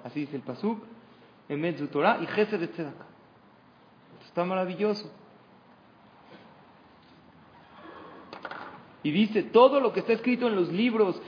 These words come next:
que hay que hacer, eh, sufrimientos y ayunos, es, es para el que no estudia Torah. Pero el que estudia Torah no necesita ni ayunar, ni sufrir, ni que Hashem le mande problemas, nada, porque con la Torah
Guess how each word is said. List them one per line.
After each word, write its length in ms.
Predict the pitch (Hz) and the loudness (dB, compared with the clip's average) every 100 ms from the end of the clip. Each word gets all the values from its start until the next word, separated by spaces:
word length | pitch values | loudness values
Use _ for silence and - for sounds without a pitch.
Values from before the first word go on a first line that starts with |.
| - | -4
que 100 | - | 2
hay 120 | 190 | 4
que 100 | 214 | 4
hacer, 420 | 220 208 208 226 196 | 0 2 2 2 0
eh, 120 | 160 | -2
sufrimientos 840 | 170 160 170 190 226 214 190 - - | -4 -2 0 2 2 2 0 -2 -4
y 100 | 160 | 4
ayunos, 460 | 170 165 226 247 220 | 4 4 2 2 2
es, 180 | 233 247 | 2 4
es 200 | 220 208 | 2 2
para 140 | 233 | 0
el 40 | 220 | 0
que 100 | 208 | 2
no 100 | 247 | 0
estudia 340 | 254 214 175 | 2 2 2
Torah. 220 | 170 143 - - - | 0 -6 -8 -18 -2
Pero 140 | 165 165 | 2 4
el 40 | |
que 100 | 165 | 2
estudia 360 | 165 262 269 254 | 4 6 6 6
Torah 460 | 214 214 254 285 - - - - - - - - - - - | 4 6 4 0 -6 -16 -20 -20 -20 -20 -20 -20 -20 -20 -6
no 140 | 160 208 | 0 2
necesita 460 | 226 208 202 196 190 | 2 0 -2 -2 -2
ni 120 | 185 | 0
ayunar, 500 | 170 156 180 196 190 | -2 -2 -2 0 -2
ni 140 | 160 | -4
sufrir, 480 | 143 143 185 214 208 | -6 -6 -4 -2 -2
ni 120 | 165 | -4
que 120 | - | -4
Hashem 220 | 147 180 175 | -4 -4 -4
le 60 | |
mande 220 | 170 170 165 | -2 -2 -4
problemas, 500 | 147 147 170 180 151 | -4 -2 -2 -2 -2
nada, 240 | 196 214 | -2 -2
porque 180 | 165 143 | -6 -6
con 160 | 151 147 | -4 0
la 140 | 143 | 0
Torah 380 | 151 180 226 | 2 2 2